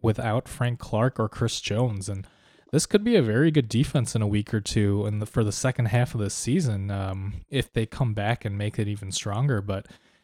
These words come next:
even as is, I'd probably avoid Cousins. I think it's gonna be a tough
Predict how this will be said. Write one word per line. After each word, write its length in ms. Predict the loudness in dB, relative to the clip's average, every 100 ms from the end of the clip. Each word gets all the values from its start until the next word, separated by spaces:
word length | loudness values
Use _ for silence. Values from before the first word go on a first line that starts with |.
| _ -2
even 200 | 2 4
as 220 | 4 2
is, 240 | 2 0
I'd 140 | -2 -2
probably 280 | -2 2
avoid 320 | 2 2 0 0
Cousins. 440 | -4 0 0 0
I 80 | 0
think 180 | 2 2
it's 160 | 2
gonna 160 | -2 -2
be 60 |
a 60 | -2
tough 360 | -2 -2 -2